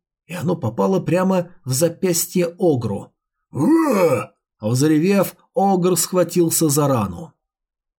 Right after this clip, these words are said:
Рон быстро перепрыгнул через дубину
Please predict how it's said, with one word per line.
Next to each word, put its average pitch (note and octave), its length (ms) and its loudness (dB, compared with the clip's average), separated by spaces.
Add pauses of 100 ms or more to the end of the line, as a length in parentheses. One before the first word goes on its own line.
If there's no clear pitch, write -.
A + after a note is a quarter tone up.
(1500)
Рон F3 640 2
быстро F#3 420 2
перепрыгнул F3+ 680 0
через F3 260 0
дубину D#3+ 580 0